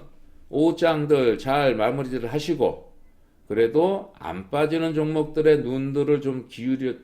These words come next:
이게 쳐다보시는 걸로 가시는 게 좋아요. 종목 많이 늘리지 마시고, 아시겠죠? 항상 그런 부분에서 좀 집중하면은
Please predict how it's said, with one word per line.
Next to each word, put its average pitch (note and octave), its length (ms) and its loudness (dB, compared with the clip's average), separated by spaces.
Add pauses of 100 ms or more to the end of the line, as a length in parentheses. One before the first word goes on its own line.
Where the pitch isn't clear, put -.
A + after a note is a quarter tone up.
(120)
이게 A2+ 280 -10
쳐다보시는 B2 1000 -6
걸로 G2+ 320 -4
가시는 A2 360 -12
게 G2 100 -8
좋아요. F#2 640 -6 (340)
종목 C3 380 -6
많이 A#2+ 480 -4
늘리지 C3 480 -4
마시고, G2+ 760 -6
아시겠죠? F#2+ 840 -10 (840)
항상 B2+ 480 -8 (440)
그런 G2 240 -8
부분에서 G2+ 640 -8 (380)
좀 F2 200 -8
집중하면은 A2+ 960 -8